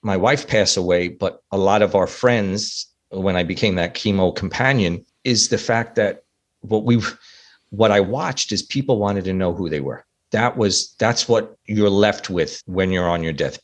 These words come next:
is who was I? How did I live? Who did I love? What did I feel? That, that's really what we're left. I didn't see anyone think about the size of their home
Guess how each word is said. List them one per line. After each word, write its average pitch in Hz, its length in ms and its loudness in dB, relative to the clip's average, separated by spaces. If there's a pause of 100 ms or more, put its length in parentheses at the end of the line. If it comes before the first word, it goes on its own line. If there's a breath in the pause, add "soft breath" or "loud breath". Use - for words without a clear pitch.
is 80 160 -6
who - 220 -2
was 101 240 4
I? 85 380 0 (380)
How 98 220 -2
did 101 140 2
I 92 120 4
live? 73 440 -4 (380)
Who 113 200 0
did 107 140 2
I 90 180 4
love? 73 520 -4
What 98 160 0
did 104 120 2
I 95 120 4
feel? 73 560 -8 (220)
That, 110 280 -4
that's 104 280 -2
really 92 600 0
what 82 200 0
we're 78 80 0
left. 78 340 -2 (160)
I 92 120 0
didn't 98 320 2
see 101 320 4
anyone 98 380 2
think 95 200 -4
about 87 240 2
the - 80 -4
size 87 400 2
of 82 100 -2
their 85 200 4
home 85 500 -2